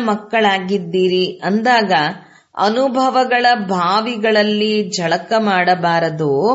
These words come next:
ಆದರೆ ಸಾಗರನಲ್ಲಿಯೇ ಸಮಾವೇಶವಾಗಿರಿ. ಆಗ ಅನುಭವಿ ಮೂರ್ತಿ ಎಂದು ಹೇಳಲಾಗುವುದು. ಸ್ಲೋಗನ್: ಯಾರ ಪ್ರತಿ ಸಂಕಲ್ಪ ಪ್ರತಿ ಸೆಕೆಂಡ್ ಸಮರ್ಥವಾಗಿರುವುದೋ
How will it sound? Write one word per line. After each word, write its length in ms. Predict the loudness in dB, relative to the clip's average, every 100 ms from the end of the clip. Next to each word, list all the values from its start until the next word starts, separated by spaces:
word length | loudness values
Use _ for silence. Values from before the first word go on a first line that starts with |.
| -2 -16 -20 -16 -2 0
ಆದರೆ 380 | 2 2 2 0 -2
ಸಾಗರನಲ್ಲಿಯೇ 1120 | -4 0 0 2 2 2 0 0 -2 0 0 0
ಸಮಾವೇಶವಾಗಿರಿ. 1400 | -4 -4 0 0 4 2 2 -2 0 0 -2 -4 -4 -6 -10 -18 _ _ _ -2 0
ಆಗ 220 | 2 2 2
ಅನುಭವಿ 600 | 2 0 0 -2 -2 -2 -2
ಮೂರ್ತಿ 500 | -2 -4 -6 -6 -2 -2
ಎಂದು 320 | -2 -2 0 0
ಹೇಳಲಾಗುವುದು. 1000 | 0 0 0 0 -2 -4 -6 -6 -4 -2 -4 -6 -20 _ _ _ _ _ _ -18
ಸ್ಲೋಗನ್: 640 | -12 0 2 2 0 -2 -4 -14 _ _ -10
ಯಾರ 440 | -2 0 2 2 2 0
ಪ್ರತಿ 400 | -2 -2 -2 -2 -2
ಸಂಕಲ್ಪ 680 | -4 -4 0 0 0 0 2 2
ಪ್ರತಿ 360 | -2 -4 -4 -6 -4
ಸೆಕೆಂಡ್ 480 | -8 -4 -4 -4 -4
ಸಮರ್ಥವಾಗಿರುವುದೋ 1300 | -4 0 0 0 0 2 2 0 -2 -2 -6 -2 2